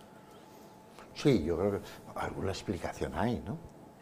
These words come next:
Es decir, el ser humano tiene un instinto, tal, un niño de doce años tiene el ins-, bah, yo creo que, que el hecho en sí de que un grupo abuse de dos niñas no es un instinto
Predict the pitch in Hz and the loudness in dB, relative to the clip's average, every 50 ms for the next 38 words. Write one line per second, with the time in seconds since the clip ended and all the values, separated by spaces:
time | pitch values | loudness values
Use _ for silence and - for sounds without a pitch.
0 | - - - - - - - - - - - - - - - - - - - - | -20 -20 -18 -18 -18 -18 -18 -18 -16 -14 -14 -14 -16 -16 -16 -14 -12 -10 -10 -10
1 | - - - 151 123 - 104 101 - 160 170 180 175 175 175 185 180 175 - 143 | 0 8 10 10 10 10 6 2 6 6 8 8 8 6 4 4 2 2 2 2
2 | 143 156 165 170 160 156 143 - - 160 170 185 175 - - 151 135 - 151 143 | 4 6 6 6 6 4 2 2 2 2 4 4 4 6 4 4 4 6 2 2
3 | 143 - - - - 139 165 180 175 160 151 147 139 143 - - 135 143 143 139 | 0 -6 -12 -6 -2 0 2 4 4 6 6 4 4 4 4 4 6 6 4 2
4 | 127 117 - - 123 127 131 135 123 110 107 - - - - - - - - - | 0 -2 -2 -2 0 0 2 2 0 0 -2 -4 -8 -12 -14 -14 -12 -10 -8 -8
5 | - - - - - 73 135 165 - 240 247 226 - 123 110 - - 107 101 101 | -8 -8 -10 -6 6 8 8 8 8 6 4 4 4 0 0 4 6 8 8 10
6 | 131 175 170 - - 160 143 123 - - 143 139 127 135 120 - 120 117 120 131 | 10 8 8 6 4 4 4 4 2 2 4 6 6 6 6 6 6 6 6 8
7 | 123 120 123 135 127 - - 117 104 92 - - - - - - - - - 92 | 8 8 8 8 8 10 10 10 10 10 8 0 -8 -10 -10 -8 -2 4 6 6
8 | 101 123 127 - 147 127 120 117 117 110 104 113 123 131 135 143 156 151 143 - | 8 6 6 6 6 8 10 12 12 12 10 8 2 2 4 4 2 2 0 -2
9 | - 113 104 110 127 143 143 151 185 190 - - - 120 120 117 107 - - - | -2 0 2 2 4 4 4 4 4 2 -2 -2 0 2 4 4 4 2 0 -2
10 | - 131 139 135 - - 143 131 127 127 | 0 2 2 2 4 10 12 12 12 12